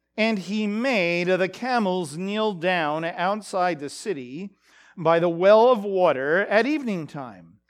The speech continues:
and the time when women go out to draw water. And he said, 'O Lord, the God of my master Abraham, please grant me success today and show loving kindness to my master Abraham.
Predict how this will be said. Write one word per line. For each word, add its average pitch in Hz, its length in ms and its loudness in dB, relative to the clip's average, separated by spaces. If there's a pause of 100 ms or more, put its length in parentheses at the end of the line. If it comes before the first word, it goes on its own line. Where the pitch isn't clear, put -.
(220)
and 175 160 -2
the 180 100 0
time 190 580 0
when 190 240 -2
women 202 340 -2
go 190 220 2
out 156 200 4
to 190 80 -4
draw 185 260 -2
water. 220 420 -2
And 147 100 -6
he 160 80 -10
said, 190 340 0 (120)
'O 247 80 4
Lord, 226 840 2 (460)
the 190 100 0
God 208 320 4
of 240 100 2
my 220 240 2
master 202 580 -2
Abraham, 190 880 -2 (280)
please 311 420 -2
grant 202 320 0
me 233 120 -2
success - 600 -6
today 156 760 0 (340)
and 208 180 0
show 269 380 2
loving 220 440 2
kindness 247 680 -2
to 226 160 -8
my 196 220 0
master 202 840 -2
Abraham. 180 680 -2